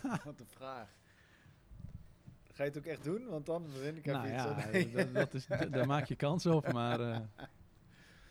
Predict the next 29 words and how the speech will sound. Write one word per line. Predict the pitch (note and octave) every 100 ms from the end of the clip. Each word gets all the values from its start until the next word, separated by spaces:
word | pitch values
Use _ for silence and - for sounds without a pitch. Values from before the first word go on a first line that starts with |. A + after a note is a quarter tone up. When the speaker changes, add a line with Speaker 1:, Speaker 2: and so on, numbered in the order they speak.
| - - - - - - - -
Speaker 1:
Ja, | B2 -
ik | C#3+
hou | C3+ D3
wel | D3+ C#3
van | C#3+
een | C#3+ C#3
leuke | C#3+ C#3+
uitdaging, | A#2 D#3 E3 D#3+ D#3+ E3 E3+ D#3
iets. | D#3 E3 -
Ik | A#2 A#2+ -
vind, | B2 A#2
eh, | G2+
ik | A2
hou, | A#2+ -
ik | A#2
hou, | B2 A2
ik | A#2+
hou | A2+ B2 C3+ B2+
ontzettend | B2 - E3 D#3 D3
van | C3+ B2
sporten, | - E3 D#3 D#3+ D3
van | C#3 B2+
vakanties, | C3+ D3 D3+ D3 C3+ C3 - - _
uit | B2 A#2 -
eten, | A#2+ A2 A2 G#2+ G#2 G#2+ - - - -
eh, | G2 G2 G#2 - - - - - - _ - -
dat | -
soort | - A#2
dingen. | A2 G#2+ G#2 G#2+